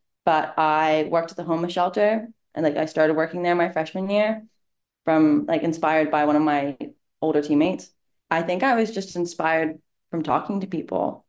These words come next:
and hearing their life stories and hearing how their trajectories were changed by ailments they faced or mental health or substance use disorders they were suffering from,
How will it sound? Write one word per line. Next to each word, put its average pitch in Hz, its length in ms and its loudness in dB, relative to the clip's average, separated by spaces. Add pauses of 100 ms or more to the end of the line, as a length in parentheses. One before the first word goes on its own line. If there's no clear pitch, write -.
(440)
and 156 360 4
hearing 175 380 2
their 165 140 4
life 156 240 0
stories 151 500 0
and 160 120 -2
hearing 170 680 0 (340)
how 170 300 2
their 165 180 2
trajectories 165 560 -2
were 160 80 -2
changed 156 640 2
by 147 560 0
ailments 156 440 2
they 165 180 0
faced 214 640 -2
or 151 580 2 (800)
mental 170 380 0
health 175 320 2
or 160 60 -2
substance 165 440 -6
use 185 120 -6
disorders 180 580 0
they 175 160 2
were 170 360 2
suffering 175 500 -2
from, 170 560 0